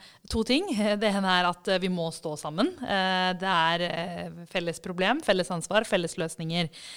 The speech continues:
Og på den andre siden, vi må gjøre ting på nye måter. Eh, og dere har startet denne podcasten, som er en viktig innovasjon, eh,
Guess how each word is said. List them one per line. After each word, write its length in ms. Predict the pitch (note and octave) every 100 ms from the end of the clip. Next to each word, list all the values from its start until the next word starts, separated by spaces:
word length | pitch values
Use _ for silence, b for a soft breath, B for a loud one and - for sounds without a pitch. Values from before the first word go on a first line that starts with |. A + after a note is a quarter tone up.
| B
Og 80 | G3
på 60 | A#3
den 40 |
andre 200 | G3+ F3+
siden, 400 | F3 G#3+ G#3 A#3+
vi 120 | G#3+ G3+
må 100 | G3
gjøre 240 | F3+ D#3
ting 140 | - E3
på 140 | E3+
nye 160 | D#3+ D3+
måter. 420 | C#3+ - - - - b b b -
Eh, 500 | F#3+ F#3+ F#3 F#3 F3+
og 140 | G#3 G3
dere 220 | F#3+ F3+
har 180 | F#3 F3+
startet 280 | F#3+ F3 F#3+
denne 140 | F#3
podcasten, 680 | - D#3+ - D#3+ - A#3+ F#4
som 160 | - A#3
er 80 | G3
en 60 | F#3
viktig 240 | - F#3
innovasjon, 580 | F3 D#3+ - A3+ F#4+ F4
eh, 320 | C4+ A#3+ A3+